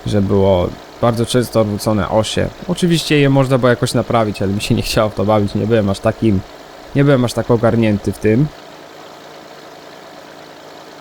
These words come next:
Mówię, fajnie tutaj wygląda taka skarpa.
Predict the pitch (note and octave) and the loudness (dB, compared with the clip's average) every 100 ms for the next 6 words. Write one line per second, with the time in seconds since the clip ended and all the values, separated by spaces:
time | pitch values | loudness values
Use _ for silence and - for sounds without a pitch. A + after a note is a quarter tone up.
0 | - A1+ - - - - - - - - | -20 -20 -20 -20 -20 -20 -20 -20 -20 -20
1 | - - - - - - - - - F3 | -20 -20 -20 -20 -20 -20 -20 -18 -6 0
2 | C#3+ A2 D3 C3 A#2 A2+ G2 G2+ A2+ G#2 | 0 0 0 0 -2 -4 -2 0 0 0
3 | F#2 F2+ - - G#2+ G2 G#2 | -2 -4 -6 -2 -2 0 0